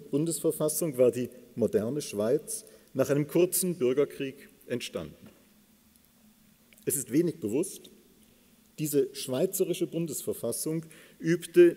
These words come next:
neben der amerikanischen bis in einzelne Formulierungen hinein eine große Faszination und beträchtlichen Einfluss auf die Paulskirchenversammlung aus.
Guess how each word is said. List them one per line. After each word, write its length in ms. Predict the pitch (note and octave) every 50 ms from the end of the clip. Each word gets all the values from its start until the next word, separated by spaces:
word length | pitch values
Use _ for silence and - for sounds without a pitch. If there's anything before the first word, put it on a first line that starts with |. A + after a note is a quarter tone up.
| -
neben 380 | A#2+ A#2+ A#2 C3 E3+ - C3 G#2
der 140 | A#2 G#2 -
amerikanischen 960 | G#2 G2+ F2+ F2+ F2+ - - G2+ F#2 G2+ G#2 B2 C#3 - - - D#3 D#3 D#3 - - - _ _ _ _
bis 200 | - F#3 F3+ -
in 100 | F3 D#3+
einzelne 640 | - - C#3+ D#3+ D#3+ - - D#3+ D3+ D#3 D#3 D3 - - - -
Formulierungen 760 | - - - C#3+ C3+ C3+ C3+ C3 D3 F#3+ G3+ D#3+ C3+ A#2+ A2+
hinein 400 | A2 B2 A#2+ A#2+ B2+ D3 E3 E3
eine 200 | C#3+ C#3+ C#3+ C3+
große 340 | - C#3+ E3 G3+ G3+ - -
Faszination 920 | - D#3+ D3+ C#3 - - - D3 C#3+ C3 - - - C3+ C#3 D#3 E3+ E3
und 140 | C#3+ A#2
beträchtlichen 720 | - B2+ - - B2+ C3 C3+ - - - - D#3 - - C#3
Einfluss 520 | E2+ G#2 G#2+ A#2 A#2 - - C#3+ C3 - C#3
auf 100 | B2+ -
die 100 | - C#3
Paulskirchenversammlung 1120 | - G#2 G#2 A2 A2+ - - A#2+ A2+ - C3+ C3 - A#2+ A#2 B2 A2+ A2+ A#2+ B2 A#2+ -
aus. 400 | - A2 D#2+ - - - -